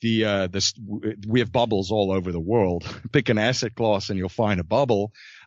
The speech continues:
At some stage, bubbles do correct or pop. So, um, in the net, you know, again, we, we don't know when this is going to happen, right? But I think putting this all together and have some of these trends and these things overlap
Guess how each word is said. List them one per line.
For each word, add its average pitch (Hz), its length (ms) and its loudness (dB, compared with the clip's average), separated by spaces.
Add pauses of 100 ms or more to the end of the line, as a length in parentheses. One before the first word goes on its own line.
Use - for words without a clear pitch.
(240)
At 135 180 0
some 208 260 2
stage, 156 600 -2
bubbles 131 440 0
do 131 300 0
correct 110 600 -2 (100)
or 98 200 0
pop. 110 440 -2 (360)
So, 131 500 0
um, 117 440 0
in 135 160 2
the 123 80 2
net, 113 220 0
you 123 140 -2
know, 101 180 -2
again, 113 480 0 (160)
we, 120 240 2
we 120 160 2
don't 117 200 0
know 110 100 0
when 98 160 -4
this 95 180 -6
is 101 120 -8
going 92 240 -4
to 92 100 -2
happen, 123 340 2
right? 101 220 0
But 113 120 0
I 110 80 2
think 143 260 -2 (300)
putting 190 280 0
this 147 180 -2
all 143 240 0
together 143 760 0
and 113 140 -4
have 127 260 -2
some 135 260 -2
of 120 100 -2
these 113 260 -4
trends 127 460 0
and 107 100 -2
these 110 220 -2
things 120 280 0 (120)
overlap 110 640 2